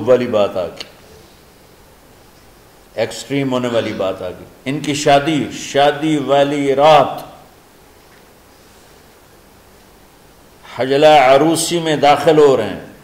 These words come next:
دلہن کے کمرے میں داخل ہو رہے ہیں اور مصلی بچھا کے، اللہ اکبر، اور دے نفل تے نفل، دے نفل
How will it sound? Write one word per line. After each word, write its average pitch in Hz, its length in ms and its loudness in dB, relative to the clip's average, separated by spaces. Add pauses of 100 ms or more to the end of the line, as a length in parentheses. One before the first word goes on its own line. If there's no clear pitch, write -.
(220)
دلہن 151 360 0
کے 151 180 0
کمرے 139 360 0
میں 143 140 -2
داخل 135 420 0
ہو 120 160 0
رہے 101 100 -6
ہیں 78 200 -16 (420)
اور 123 140 -2
مصلی 123 640 -2
بچھا 113 260 -2
کے، 110 200 -4
اللہ 101 420 -4
اکبر، 85 460 -12 (1120)
اور 110 120 -8 (180)
دے 131 160 4
نفل 104 440 -8 (120)
تے 98 140 -10
نفل، 92 300 -16 (140)
دے 113 180 -6
نفل 95 380 -14